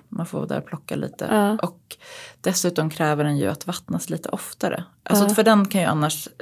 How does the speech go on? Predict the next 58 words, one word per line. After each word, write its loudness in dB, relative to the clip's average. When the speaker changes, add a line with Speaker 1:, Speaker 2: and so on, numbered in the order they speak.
Speaker 1:
på -2
vintertid 2
kan 0
den 0
ju 0
lätt -4
klara 0
sig -2
typ -8
två, -4
tre -8
veckor. -6
Speaker 2:
Ja. 4
Speaker 1:
Nu 2
Speaker 2:
V-, 4
Speaker 1:
behöver 8
Speaker 2:
våra 8
Speaker 1:
den 2
Speaker 2:
stora 4
Speaker 1:
lite 4
mer. 0
Speaker 2:
står 4
vid 0
diskbänken, 2
så -2
att -2
jag 2
kan 0
till 4
och 4
med 2
ta -6
slangen 4
och 0
vattna 0
dem. -2
Speaker 1:
Ah, 0
gud, -12
ni 0
Speaker 2:
Det 8
är 10
Speaker 1:
har 10
Speaker 2:
ju 8
Speaker 1:
en 8
sån 2
slang. 0
Speaker 2:
Ja, 4
det 4
är 6
super, 0
eller 4
den 2
här, 0
du -2
vet, -8
den -6
här, -6
äh, -8